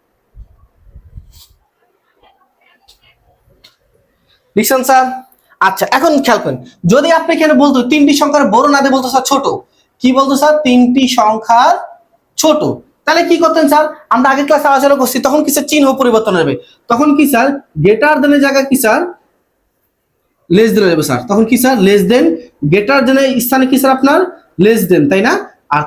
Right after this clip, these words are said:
তখন লার্জেস্ট এর জায়গায় কি হতো স্যার আপনার? স্মলেস্ট। লার্জেস্ট এর জায়গায় কি হতো স্যার আপনার?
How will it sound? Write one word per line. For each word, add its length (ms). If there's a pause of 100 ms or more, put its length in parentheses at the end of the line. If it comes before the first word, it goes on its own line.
তখন 160 (100)
লার্জেস্ট 400
এর 80
জায়গায় 180
কি 80
হতো 140
স্যার 160
আপনার? 240 (600)
স্মলেস্ট। 720 (2750)
লার্জেস্ট 380
এর 60
জায়গায় 180
কি 80
হতো 140
স্যার 180
আপনার? 260